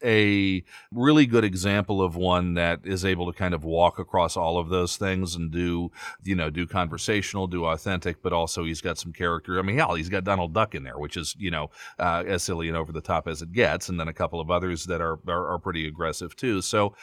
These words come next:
I think animation will remain a little bit more of a mix, but the trend is there, and it's something that anybody who is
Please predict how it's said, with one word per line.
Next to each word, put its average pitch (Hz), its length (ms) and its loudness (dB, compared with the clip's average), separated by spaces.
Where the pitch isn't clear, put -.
I 131 160 6
think 208 160 4
animation 165 480 4
will 127 140 6
remain 113 320 4
a 107 40 4
little 104 220 0
bit 101 160 -2
more 95 180 2
of 82 100 2
a 85 60 0
mix, 90 460 0
but 107 140 -4
the 120 80 0
trend 180 460 2
is 87 240 4
there, 78 260 0
and 69 100 -6
it's 87 120 -4
something 107 360 2
that 92 140 4
anybody 92 440 2
who 90 220 2
is 85 320 -2